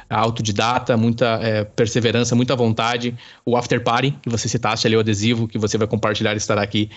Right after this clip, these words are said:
disponível na descrição desse episódio, para os ouvintes ter acesso com o Halloween backstage, as histórias ali, eh, com o, como se pronuncia em alemão mesmo o nome do, do Michael?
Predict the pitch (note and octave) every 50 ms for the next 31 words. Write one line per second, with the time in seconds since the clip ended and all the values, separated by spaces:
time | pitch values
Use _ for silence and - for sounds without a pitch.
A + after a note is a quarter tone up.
0 | - - - - - A2+ G2+ G2+ G2+ G2+ G#2+ G#2 A2 A2+ A#2 G#2+ G#2 G#2 G2+ G2
1 | F#2+ G2+ G#2 G2+ - G#2+ G2+ - A2 G#2+ G2 - G#2+ - - F#2+ G#2 A2 A#2 A#2+
2 | A#2+ A#2 A#2 A#2 - - - _ - G#2+ G2+ F#2+ G2+ G2+ G2+ G2+ G#2 A2 A#2+ B2
3 | B2 - - - A#2 G#2+ G#2+ G2 - - A#2+ A#2+ A#2 - A2+ - - A2+ G#2 F#2+
4 | A2+ G#2 F#2+ A#2+ A2+ G#2+ G#2 G2+ A#2 A#2+ A#2+ A2 G#2 - - - - B2 C3 C3
5 | A#2+ - - - - - - - - - G2+ G#2 - - A#2+ A#2 A2+ G#2+ G2+ G#2+
6 | G#2 G#2 G#2+ A2 G#2+ - - - - _ _ - G#2+ G#2+ G#2+ G#2 G#2 G#2 G2+ G2+
7 | - A2+ G#2+ G#2 G2+ G#2 G#2+ A2 G#2 G#2 G#2 G2+ G2+ G#2 G2+ A2 - - - -
8 | - C#3 C3+ A#2+ - - - C3 B2+ A2 A2+ - C#3 B2 A2+ G#2+ G#2 A#2 A#2 A#2
9 | A#2 A2 A2 G#2 A2 A#2+ C#3 C#3+ A#2+ G#2+ G2 G2+ G2+ G2+ G#2 A2+ B2 - E3+ F#3